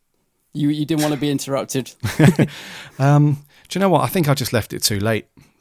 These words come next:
Speaker 1: Yeah.
Speaker 2: to arrange anything. I was, I, I don't know what I was doing, but I, I remember being really excited about it for months before, um, and, and talking about it with friends and stuff and saying, "Yeah, we should do this, we should do that."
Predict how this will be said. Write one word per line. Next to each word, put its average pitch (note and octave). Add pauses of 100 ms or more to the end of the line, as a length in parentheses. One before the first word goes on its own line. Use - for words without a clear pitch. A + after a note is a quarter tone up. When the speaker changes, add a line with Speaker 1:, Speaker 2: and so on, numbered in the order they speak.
(440)
Speaker 1:
Yeah. A#2
Speaker 2:
to G#2+
arrange G2+
anything. G2
I G2+
was, - (240)
I, A2 (160)
I A2
don't G#2+
know G#2+
what G#2+
I G#2
was G2
doing, G#2
but G2 (560)
I, A#2+
I C3
remember D3+
being C3+
really A#2
excited A#2
about F#2
it G#2
for -
months G#2+
before, F#2+ (580)
um, F#2+
and, A2+
and A2
talking A#2+
about G2
it G#2+
with G2+
friends G#2
and F#2
stuff F2+
and F#2
saying, G2+
"Yeah, A2
we G2+
should -
do G2+
this, F#2+
we F#2+
should F#2+
do G2
that." G2